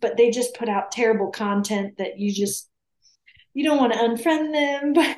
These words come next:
you just, you know, being smart at who you mute and who you just say, "I just don't wanna see their stories," or, "I don't wanna see their feed at all." Um, if you take a few minutes to manage that,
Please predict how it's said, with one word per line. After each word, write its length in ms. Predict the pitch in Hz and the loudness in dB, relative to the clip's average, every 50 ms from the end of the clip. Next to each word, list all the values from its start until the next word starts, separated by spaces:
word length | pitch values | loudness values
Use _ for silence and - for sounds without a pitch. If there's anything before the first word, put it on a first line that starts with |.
| - | -4
you 180 | - 269 262 254 | -2 0 0 0
just, 180 | 254 262 262 - - - - - _ _ | -2 -4 -8 -10 -20 -20 -20 -20 _ _
you 120 | - 269 302 | -2 0 0
know, 140 | 277 226 - - - - _ _ _ - 233 208 | 0 0 -2 -6 -14 -20 _ _ _ -10 -8 -6
being 680 | 262 285 285 285 294 294 285 277 269 277 269 269 269 | -4 -2 0 0 0 0 0 0 0 0 0 -2 -2
smart 640 | 269 - - - - 254 247 247 247 254 285 - - | -2 -4 -4 -4 -2 0 0 0 0 -2 -2 -2 -2
at 200 | 226 208 - 202 | -2 -2 -2 -4
who 100 | 202 220 | -6 -6
you 280 | 226 220 214 202 202 196 | -4 -4 -4 -4 -4 -2
mute 600 | 202 214 233 254 262 247 233 226 220 - - - 214 | -2 0 0 2 2 4 2 2 0 -4 -6 -6 -6
and 300 | 202 196 190 190 196 196 - - | -4 -4 -6 -8 -12 -12 -12 -10
who 60 | 208 | -8
you 220 | 214 196 196 196 | -8 -6 -8 -8
just 220 | 196 - 196 190 - | -8 -8 -8 -6 -6
say, 260 | 202 190 190 185 - - | -6 -4 -4 -6 -6 -4
"I 120 | 233 269 | -4 -4
just 220 | 311 277 262 - - | -4 -6 -8 -12 -12
don't 140 | - 160 - | -12 -12 -12
wanna 180 | - - 165 | -12 -14 -14
see 600 | - - - - 226 208 185 170 - - - - _ _ _ _ - | -14 -12 -10 -8 -6 -6 -6 -6 -8 -10 -14 -16 _ _ _ _ -10
their 140 | 175 180 180 | -8 -8 -8
stories," 520 | 175 - - - 277 208 117 120 - - | -8 -8 -8 -4 -4 -4 -4 -6 -10 -10
or, 100 | - - | -8 -4
"I 100 | - 226 | -2 -2
don't 140 | 247 247 214 | 0 0 -2
wanna 160 | 196 190 202 208 | -4 -6 -8 -10
see 260 | - - 208 202 202 | -8 -8 -8 -8 -8
their 440 | - 185 185 180 180 180 180 - _ _ - - - | -8 -8 -8 -8 -8 -10 -14 -16 _ _ -20 -14 -10
feed 400 | - 285 233 196 175 170 165 - | -6 -6 -4 -4 -4 -6 -6 -6
at 140 | - 180 170 - | -6 -6 -6 -4
all." 360 | - - 170 165 - - - _ _ _ _ _ _ _ - - - - | -4 -4 -4 -6 -6 -10 -14 _ _ _ _ _ _ _ -20 -16 -10 -8
Um, 280 | 196 180 175 - 202 - _ _ _ _ _ | -6 -6 -6 -8 -12 -18 _ _ _ _ _
if 120 | - 220 220 | -6 -2 0
you 280 | 247 269 285 294 294 - | 0 2 2 0 -2 -2
take 360 | - 262 294 285 277 277 - - - - - | -2 0 0 0 0 -2 -4 -6 -6 -4 0
a 180 | 226 220 214 | 0 0 0
few 320 | 214 - - - 247 240 262 | 0 -4 -10 -10 -6 -4 -2
minutes 720 | 285 262 220 208 202 202 220 214 - - - - - - | 0 0 0 0 -2 -2 -4 -6 -10 -14 -16 -16 -14 -10
to 120 | - 202 | -6 -4
manage 720 | 202 196 190 190 185 180 180 185 202 208 208 202 - - | -4 -4 -4 -6 -8 -8 -8 -6 -4 -4 -4 -6 -8 -6
that, 400 | - 170 156 156 160 202 277 294 | -6 -6 -6 -6 -6 -8 -8 -10